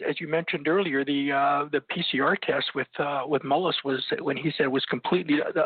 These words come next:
not designed for this purpose, for diagnostic purposes. Um, and you can go through every aspect of it and show that there is no pandemic at all. Then the facts are taken away from them to support the orders,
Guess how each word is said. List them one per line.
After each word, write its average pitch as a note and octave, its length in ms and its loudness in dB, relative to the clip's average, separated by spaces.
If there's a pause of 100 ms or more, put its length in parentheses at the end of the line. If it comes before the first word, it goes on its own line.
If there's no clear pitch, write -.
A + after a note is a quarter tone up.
not D3+ 300 -2
designed D3 420 -2
for D3 60 -6
this A#2+ 240 -12
purpose, - 360 -4 (120)
for - 220 -8
diagnostic C3+ 600 -2
purposes. - 440 -6 (840)
Um, C3+ 380 2 (120)
and D#3+ 140 0
you G#3+ 80 0
can F#3 140 0
go E3+ 200 2
through D3+ 160 2
every E3 220 2
aspect - 540 -4
of D#3 160 -2
it D#3 100 -2 (100)
and C#3+ 240 -2
show D#3+ 180 2
that C3 140 2
there C3+ 200 0
is B2 100 -6
no C#3+ 240 -4
pandemic C3+ 640 -4
at - 80 -4
all. C#3+ 380 -2 (960)
Then A3 180 4
the A#3 80 6 (100)
facts G#3+ 300 2
are D#3 80 0
taken F#3+ 340 0
away E3 360 2
from C#3 180 -2
them C#3 160 -2
to D3 160 -4
support D3 340 0 (640)
the D3 100 4
orders, D#3+ 420 2